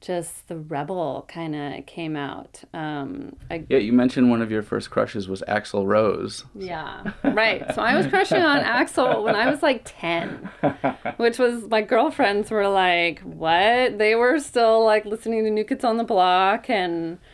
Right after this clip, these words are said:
Speaker 1: um, I like New Kids on the Block. Actually, that was my first concert at the Oakland Coliseum. And then, I don't know how I discovered Guns N' Roses. I think M T V probably.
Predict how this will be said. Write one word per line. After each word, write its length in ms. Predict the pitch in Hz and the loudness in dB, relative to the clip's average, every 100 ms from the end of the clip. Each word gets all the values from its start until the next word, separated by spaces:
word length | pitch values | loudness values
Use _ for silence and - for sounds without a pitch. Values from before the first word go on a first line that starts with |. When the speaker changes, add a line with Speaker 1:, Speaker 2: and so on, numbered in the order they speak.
| - _ _ | -20 _ _
Speaker 1:
um, 240 | 175 170 165 | -2 0 2
I 120 | 403 | 2
like 200 | 311 339 | 2 4
New 100 | 330 | 2
Kids 140 | 254 | 2
on 140 | 214 202 | -2 -4
the 80 | 180 | -4
Block. 360 | 165 147 175 | -2 -2 -2
Actually, 260 | 175 - 175 | -6 -4 -2
that 60 | |
was 140 | 175 180 | -2 -4
my 80 | 175 | -8
first 240 | 180 175 | -8 -8
concert 680 | - 170 185 151 147 151 - - | -6 -6 -6 -6 -6 -8 -12 -14
at 140 | 175 | -12
the 100 | 160 | -10
Oakland 240 | 165 175 170 | -10 -10 -8
Coliseum. 800 | 160 147 160 185 151 143 170 196 - - - _ _ - | -6 -6 -6 -4 -4 -6 -8 -12 -18 -20 -20 _ _ -6
And 800 | 190 180 180 175 175 175 175 - | -2 0 0 -2 -2 -4 -4 -8
then, 600 | 185 156 190 196 247 277 277 | -8 -2 0 2 6 4 4
I 60 | |
don't 120 | 247 339 | 2 4
know 140 | 359 | 4
how 280 | - 180 285 | 0 0 0
I 100 | 226 | 0
discovered 840 | 170 - 160 151 147 147 143 - | -2 -8 -8 -6 -6 -6 -8 -10
Guns 240 | 160 151 | -10 -8
N' 80 | 151 | -8
Roses. 440 | 151 147 147 151 151 | -8 -8 -10 -10 -6
I 40 | |
think 180 | 208 247 | -4 -2
M 160 | 233 220 | -4 -4
T 160 | 214 | -4
V 180 | 196 202 | -2 -2
probably. 680 | 180 147 170 - - 90 | -2 -6 -6 -8 -10 -10